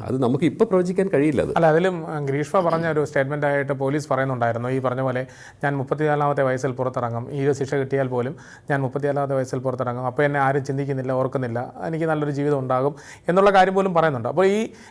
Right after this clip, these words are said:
Speaker 2: ദയാഹർജി നൽകുന്നത് വരെയുള്ള സമയം, ആ, ഗ്രീഷ്മയുടെ മുന്നിലുണ്ട് അല്ലെങ്കിൽ പ്രതിഭാഗത്തിന് മുന്നിലുണ്ട്. അപ്പോൾ അത്തരത്തിലുള്ള നടപടിക്രമങ്ങളിലേക്ക് പോകും തോന്നുന്നുണ്ട്. അത് എളുപ്പമാണോ?
Speaker 1: ആ, ഗ്രീഷ്മ പറഞ്ഞത് actually അതൊരു കോടതിയിൽ തെളിവിൻ്റെ ഭാഗത്തൊന്നും ഒരിക്കലും പറഞ്ഞതല്ല.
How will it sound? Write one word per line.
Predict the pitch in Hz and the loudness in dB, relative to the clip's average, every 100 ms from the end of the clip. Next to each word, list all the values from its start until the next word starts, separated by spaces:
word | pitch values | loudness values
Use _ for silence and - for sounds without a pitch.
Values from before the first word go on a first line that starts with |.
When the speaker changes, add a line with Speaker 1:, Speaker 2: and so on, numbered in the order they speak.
| - | -2
Speaker 2:
ദയാഹർജി | 160 160 175 196 226 208 | 6 8 8 8 6 6
നൽകുന്നത് | 220 180 185 208 214 214 | 4 6 6 4 6 6
വരെയുള്ള | 185 185 196 190 | 6 8 8 6
സമയം, | 190 175 165 180 175 180 | 2 0 0 -4 -8 -10
ആ, | 156 151 | -8 -4
ഗ്രീഷ്മയുടെ | 151 147 180 170 | -4 -2 0 0
മുന്നിലുണ്ട് | 151 156 127 120 | 0 2 2 0
അല്ലെങ്കിൽ | 127 147 | -2 -4
പ്രതിഭാഗത്തിന് | 139 139 156 160 151 | 0 2 2 0 -2
മുന്നിലുണ്ട്. | 143 123 110 - - - - | -2 -4 -6 -10 -16 -20 -8
അപ്പോൾ | 123 143 | 2 4
അത്തരത്തിലുള്ള | 139 175 185 202 202 | 4 2 2 4 4
നടപടിക്രമങ്ങളിലേക്ക് | 190 190 190 185 185 180 175 175 | 4 2 2 2 0 0 0 0
പോകും | 160 151 | 2 2
തോന്നുന്നുണ്ട്. | 139 127 123 | 0 0 0
അത് | 139 | 2
എളുപ്പമാണോ? | 147 160 147 127 - - _ _ - - - | 2 2 0 0 -6 -12 _ _ -20 -14 -4
Speaker 1:
ആ, | 104 107 | 0 0
ഗ്രീഷ്മ | 104 90 87 92 - 120 | 0 -2 -2 -2 0 0
പറഞ്ഞത് | 117 85 87 113 113 101 120 | 2 2 2 4 6 6 4
actually | 92 - 104 107 - | 0 -2 2 4 4
അതൊരു | 98 107 117 104 - 87 | 2 2 2 2 -2 0
കോടതിയിൽ | 92 95 127 131 | 2 4 2 2
തെളിവിൻ്റെ | 113 113 131 139 | 2 2 2 2
ഭാഗത്തൊന്നും | 117 120 123 127 131 | 4 4 2 2 0
ഒരിക്കലും | 117 123 123 | 0 0 0
പറഞ്ഞതല്ല. | 104 113 107 82 78 - | 2 4 4 4 2 0